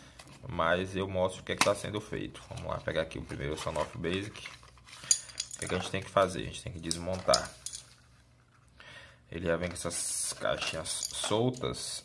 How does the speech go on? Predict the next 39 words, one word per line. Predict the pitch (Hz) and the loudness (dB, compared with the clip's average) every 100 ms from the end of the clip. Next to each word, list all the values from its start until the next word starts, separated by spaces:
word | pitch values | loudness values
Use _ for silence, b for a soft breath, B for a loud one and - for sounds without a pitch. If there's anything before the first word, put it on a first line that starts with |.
| - | -6
Ele | 80 | -4
vem | 78 87 | -4 -4
com | |
as | 82 | -4
caixinhas | - - - 76 | -2 -4 -4 -4
soltas | - 80 92 - - 127 - - - | -2 0 0 -2 -4 -6 -8 -12 -4
e | 87 101 | 0 2
os | 95 101 - | 2 -2 -4
parafusos, | - 101 104 104 - - 104 - | 0 4 4 2 -10 -12 -12 -10
né? | 110 113 - B B B B B B B B B _ | -10 -10 -12 B B B B B B B B B _
Então | 85 | -4
a | 80 | -2
gente | 80 82 | -2 -2
vai | 82 80 80 78 - - | 4 6 6 2 -4 -6
terminar | 78 82 80 78 | -2 0 0 -2
de | |
soltar | - 90 92 - 110 | -2 0 0 2 4
ele. | 120 131 139 135 - - - - - | 4 2 0 -4 -8 -16 -20 -20 -14
Ele | - 87 | -6 -4
é | 87 | -4
encaixado, | 92 110 110 - - 85 | -4 -4 -4 0 0 0
se | - | -2
eu | 73 | -6
não | |
me | 76 | -4
engano. | 78 117 123 - - - - _ _ - | -2 -2 -4 -10 -20 -20 -20 _ _ -18
Acho | - | -12
que | - | -8
é | |
isso | 110 - | -8 -8
mesmo. | 87 - - B B B B B - | -10 -10 -12 B B B B B -10
Encaixado | - 87 - - 92 | -4 -4 -2 -6 -6
aqui. | - - 92 - - - - _ - - - - - - - - B B B B B - - - | -10 -12 -12 -14 -20 -20 -20 _ 0 0 0 -10 -20 -20 -16 -16 B B B B B -2 -2 -8
Você | - - - | -16 -8 -4
vai | 76 | -4
soltar | - 80 78 - 69 | 0 0 0 4 4
o | |
Sonoff | 67 76 73 76 - | 4 -2 -2 -2 -2
Basic. | 87 90 113 - | -2 -2 -4 -4